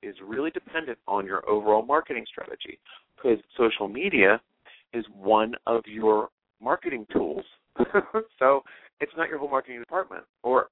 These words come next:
some different weird department that you have floating out there. It's part of marketing. So, yeah, you know, I, I, uh, digest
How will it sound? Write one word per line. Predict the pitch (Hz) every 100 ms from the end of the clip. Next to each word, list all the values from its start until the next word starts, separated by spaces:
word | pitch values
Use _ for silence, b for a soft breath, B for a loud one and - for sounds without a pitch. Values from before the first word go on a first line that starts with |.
| _
some | 147 131 123 107
different | 139 - 117 80 92
weird | 135 135 110
department | - 127 - 92
that | - -
you | 98
have | 92 92
floating | 101 101 104
out | 160 -
there. | - -
It's | - -
part | 180
of | 185
marketing. | 165 208 - - _ b b b _ _
So, | 143 135 131 131 131 131 123 101 95 113 -
yeah, | 160 - -
you | 139
know, | 139 -
I, | 135 -
I, | 127 - _ _ _ 131
uh, | 127 _ _ _ _ _ _ _ _ _ _ _ _ _ -
digest | 127 113